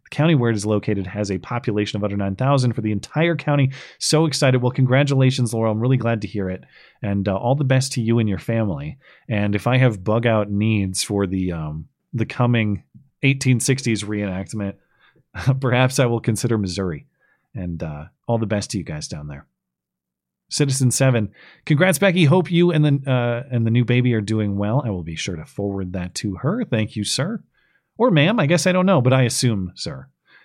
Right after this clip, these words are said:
Moist Farts. "Great guest co-host as of late, Matt. Last week, uh, with Frank, Ron,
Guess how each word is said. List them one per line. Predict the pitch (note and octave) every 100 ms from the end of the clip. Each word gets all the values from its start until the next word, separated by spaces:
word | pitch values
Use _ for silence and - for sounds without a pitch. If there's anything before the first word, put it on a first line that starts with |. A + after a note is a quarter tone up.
| -
Moist | D#3+ G#3+ -
Farts. | - A3 C3+ - - _ _ _ _ _ B2+
"Great | E3+ A#3
guest | D3+ G3 F#3+
co-host | F#3 F#3+ F3 D#3
as | D#3+
of | D3 B2+
late, | C#3
Matt. | C#3 C3 C3
Last | B2+ C3+ C3+
week, | C3+ C3 -
uh, | B2 A#2
with | G#2+ -
Frank, | D3 D3 C#3 C3+
Ron, | A#2+ C3+ C#3+ C#3